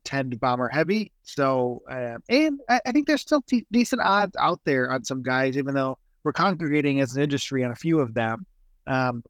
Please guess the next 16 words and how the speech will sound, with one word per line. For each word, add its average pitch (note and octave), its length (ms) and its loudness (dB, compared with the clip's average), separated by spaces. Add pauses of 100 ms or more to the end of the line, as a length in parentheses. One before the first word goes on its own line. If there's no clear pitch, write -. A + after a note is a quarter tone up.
but D3 240 2
from E3+ 140 -2
the D3+ 100 2
top F3+ 280 4
of G3 60 -6
the F#3+ 80 0
board, F#3+ 380 0
is C#3+ 100 -8
there D3+ 180 -4
anybody, D#3 560 -2
Tom, D3 300 -2
I, B2+ 180 -4
I C#3 120 -4
mentioned C#3+ 340 -2
Ewan C3+ 300 0
Ferguson. B2+ 560 -2